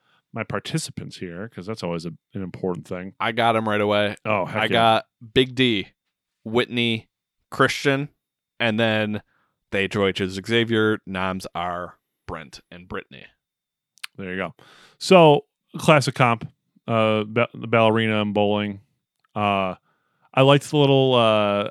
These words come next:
Speaker 1: obstacle of the, the couches.
Speaker 2: Yes.
Speaker 1: That was very fun. Uh, just a classic one. I,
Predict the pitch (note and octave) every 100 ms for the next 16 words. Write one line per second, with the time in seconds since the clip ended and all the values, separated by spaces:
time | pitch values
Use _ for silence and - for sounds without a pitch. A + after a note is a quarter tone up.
0 | - A2 - - A#2 A2 G#2 G#2 G2+ F#2+
1 | F#2+ G2+ - G#2 G#2+ A2+ - B2 G#2+ A#2+
2 | - - _ - - A#2 A#2+ A2 A#2 A2+
3 | A#2 G#2+ G#2 - _ _ _ A2+ G#2+ G#2
4 | G#2 G2+ - _ _ _ A#3+ - - G3+
5 | F3+ C#3+ C#3+ E3+